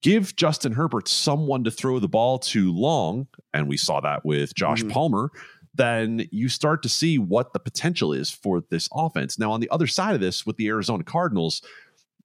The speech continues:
Speaker 1: this is a mess. And the way that Kyler Murray is getting buried in the media,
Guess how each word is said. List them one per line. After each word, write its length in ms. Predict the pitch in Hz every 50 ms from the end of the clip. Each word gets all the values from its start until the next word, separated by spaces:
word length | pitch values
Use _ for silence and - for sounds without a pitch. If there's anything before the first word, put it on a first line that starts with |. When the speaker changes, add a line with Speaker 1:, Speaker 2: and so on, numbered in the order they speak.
| _ _ _ _
Speaker 1:
this 360 | - 98 - 160 180 214 - 370
is 160 | 370 - -
a 40 | 180
mess. 640 | 113 92 - 120 - - - - - - - - - - - _ _ _ _ _ _ -
And 560 | 127 127 123 117 113 110 107 107 104 95 - - - _ _ _ _ _
the 120 | 101 117 120
way 500 | 110 101 131 156 208 240 254 262 254 226
that 580 | 160 131 156 147 143 135 131 127 - - -
Kyler 360 | - - 127 127 131 127 120 113
Murray 340 | 113 110 110 107 98 78
is 100 | 92 160
getting 320 | - 117 110 107 95 82 - _ -
buried 400 | 120 104 113 123 123 120 110 -
in 240 | - 107 104 104 95
the 60 | 90
media, 500 | 87 92 95 82 80 69 62 60 -